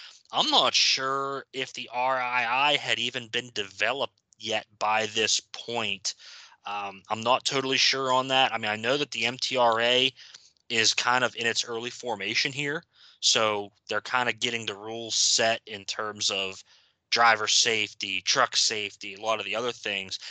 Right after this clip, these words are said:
And T N T was one of the member affiliate associations that was at the very beginning there of the formation of the M T R A. So by now, in twenty twenty-one, when we're recording this, we're looking at this saying,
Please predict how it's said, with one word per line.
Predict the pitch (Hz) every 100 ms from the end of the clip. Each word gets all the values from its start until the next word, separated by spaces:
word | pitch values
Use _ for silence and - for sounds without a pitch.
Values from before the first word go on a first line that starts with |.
| -
And | 120 120
T | 151
N | 131
T | - 143 160
was | 127 107
one | 107 113
of | 110
the | 107 107 104 - _
member | 107 110 120 107
affiliate | - 117 120 113 104
associations | - 120 113 - 104 120 - 107 98
that | - 98 - - - - _ -
was | 107
at | 113
the | 104
very | 107 107
beginning | 101 101 107 113
there | 98 92
of | 92
the | 95
formation | - 110 101 98 -
of | 95
the | 95
M | 95
T | - 98
R | 92 95
A. | 92 90
So | - 104 95 - - - _ - _ _ -
by | 117
now, | 113 156 226 190 160 151 _ _ _ _ _ -
in | 107
twenty | 104 160 147
twenty-one, | - 156 123 120 180 147 123 127
when | 117
we're | 113
recording | 107 - 151 160 120
this, | 113 - -
we're | 110
looking | 139 - 120
at | -
this | 113
saying, | - 127 117 113 110 107